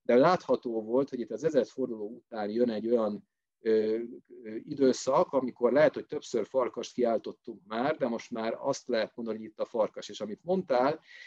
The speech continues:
én tizenkilenc vége óta elkezdtem erről beszélni, hogy egy,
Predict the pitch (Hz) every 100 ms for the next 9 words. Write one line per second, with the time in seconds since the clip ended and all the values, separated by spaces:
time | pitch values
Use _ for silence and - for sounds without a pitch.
0 | - - 120 175 190 143 135 127 120 139
1 | 131 113 107 113 113 104 120 - 113 110
2 | 104 101 120 - 151 147 170 170 123 113
3 | 113 110 107 107 117 104